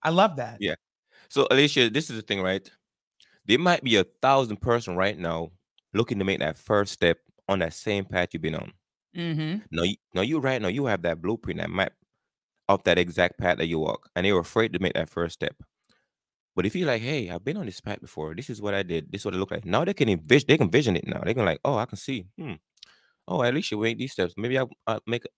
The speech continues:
Speaker 2: m-, make these different adjustments when I do the te-, first step." But if you can, if you can sit down with those thousand people right now, like, "Hey, I know you're about to take this journey on,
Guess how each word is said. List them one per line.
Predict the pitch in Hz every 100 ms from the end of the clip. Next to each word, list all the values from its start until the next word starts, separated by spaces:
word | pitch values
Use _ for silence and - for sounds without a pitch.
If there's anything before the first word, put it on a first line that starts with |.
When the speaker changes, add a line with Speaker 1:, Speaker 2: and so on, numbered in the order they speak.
| -
Speaker 2:
m-, | 104 -
make | 113 113
these | 117 101
different | 113 - 98
adjustments | 92 113 98
when | 90
I | 90 -
do | 98 92 90 _ -
the | 85
te-, | - -
first | - 82
step." | - 78
But | 101
if | 147
you | 147
can, | - 110 -
if | 135
you | 147
can | 131
sit | - -
down | 135
with | 123
those | 123
thousand | - 127 123
people | 131 113
right | 92 98
now, | 71 87
like, | 85 82
"Hey, | 107 80 - - _ _ -
I |
know | 107
you're | 143
about | 127
to | 110
take | 120 107
this | 104
journey | 92 92 90
on, | 85 85